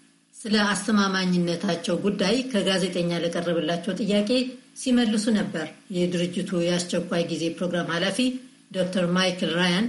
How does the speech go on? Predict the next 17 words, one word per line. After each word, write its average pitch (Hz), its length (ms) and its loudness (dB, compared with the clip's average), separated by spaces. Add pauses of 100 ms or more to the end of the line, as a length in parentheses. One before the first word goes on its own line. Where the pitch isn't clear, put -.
(120)
ይህን 190 240 2
ያሉት። 156 340 -2 (540)
የዓለም 226 360 2
የጤና 220 380 2
ድርጅት 180 380 -2
ኃላፊ 175 300 0 (140)
ዶክተር 185 320 0
ቴድሮስ 165 340 -2
አድሓኖም 185 440 2 (460)
የኮሮና 214 440 4
ቫይረስ 208 340 2
መዛመት 202 580 4 (100)
ያዘገመባቸው 196 1200 2
በሚመስሉ 185 680 2
ሀገሮችም 170 560 -2
ቢሆን 208 340 4 (560)
ቫይረሱ 208 440 4